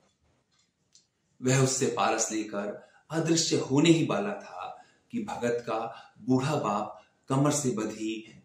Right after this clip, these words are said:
चिमटी निकालकर बोला, "कम से कम चिमटी को तो सोने का बना दो, मैं इसी से खुश हो जाऊंगा।" महात्मा अदृश्य हो गया, पर उसकी आवाज सबको सुनाई दी। समय बीत गया, समय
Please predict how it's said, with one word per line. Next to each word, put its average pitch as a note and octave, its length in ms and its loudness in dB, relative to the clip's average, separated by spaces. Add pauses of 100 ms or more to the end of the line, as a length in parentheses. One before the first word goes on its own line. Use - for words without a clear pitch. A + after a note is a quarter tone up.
चिमटी E3 420 4
निकालकर G#2 500 -2
बोला, F#2+ 500 -10 (720)
"कम A#2+ 160 4
से B2+ 160 0
कम A#2+ 320 -2 (320)
चिमटी D#3+ 340 6
को E3+ 160 4
तो D#3+ 100 2
सोने A#2+ 280 2
का A2+ 140 0
बना G#2+ 260 -2
दो, - 200 -12 (500)
मैं F3+ 240 6
इसी F3 240 2
से G3 120 2
खुश C3+ 280 0
हो G#2+ 60 -6
जाऊंगा।" G2 500 -12 (1400)
महात्मा C3 880 0 (160)
अदृश्य D3 440 4
हो G#2 220 -4
गया, F#2+ 380 -12 (340)
पर B2 100 2
उसकी B2 320 -2
आवाज G#2 500 -4 (260)
सबको D#3+ 440 2
सुनाई G#2+ 320 -4
दी। - 260 -18 (800)
समय F#3 320 6
बीत B2+ 300 2
गया, - 460 -8 (280)
समय G3+ 340 8